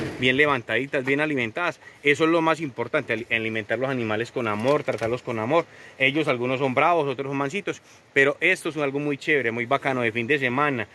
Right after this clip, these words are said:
entre semana, que hay que estar pendiente, no solamente el fin de semana, sino entre semana también, porque debe haber una persona responsable vigilando los animales, que se alimenten bien, que coman bien. Pretendemos comprar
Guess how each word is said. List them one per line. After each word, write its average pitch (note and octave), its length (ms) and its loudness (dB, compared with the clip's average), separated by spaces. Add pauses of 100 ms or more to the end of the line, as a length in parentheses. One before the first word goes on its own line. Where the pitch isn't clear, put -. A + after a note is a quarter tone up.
(160)
entre A#2+ 260 -4
semana, D3 280 2
que A#2 120 -6
hay - 40 -10
que A2+ 60 -4
estar A2+ 240 -2
pendiente, A#2+ 600 -2
no A#2+ 140 -4
solamente D#3+ 480 0
el E3 80 2
fin G3 220 0
de F#3 120 2
semana, E3+ 380 -2
sino A#2+ 240 -6
entre G2 220 -8
semana G#2+ 300 -2
también, F#3+ 280 0 (360)
porque B2 200 2
debe A#2+ 160 6
haber C#3 100 0
una B2+ 120 -2
persona B2+ 280 -4
responsable E3+ 500 -2
vigilando C#3 500 0
los B2 140 -2
animales, A2+ 500 -2
que A#2+ 80 -2
se G#2+ 80 -4
alimenten G2+ 480 -2
bien, C#3+ 260 2 (240)
que A2+ 100 -4
coman G#2 320 -4
bien. A#2 180 -2 (580)
Pretendemos F3 1040 0 (180)
comprar C3+ 640 -4